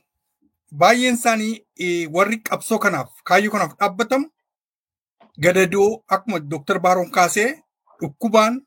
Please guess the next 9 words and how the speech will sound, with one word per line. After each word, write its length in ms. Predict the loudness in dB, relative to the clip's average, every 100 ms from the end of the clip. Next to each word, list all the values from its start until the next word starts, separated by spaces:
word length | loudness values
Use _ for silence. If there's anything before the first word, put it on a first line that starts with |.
| _
karaa 260 | 0 2 2
adda 220 | 2 -2
addaatiin 400 | 0 0 0 -2
akka 200 | -12 -6
isaan, 260 | -2 -2 -6 _ _ _ _ _ _ _ _ -2
eh, 440 | 0 2 -2 -10 _ _ _ _ _ _ _ _ _ _ _ _ _ _ -6
qabsoo 340 | -2 0 2 2
irraatii 320 | 2 0 -6 -6
dhadhaban, 480 | -4 0 0 0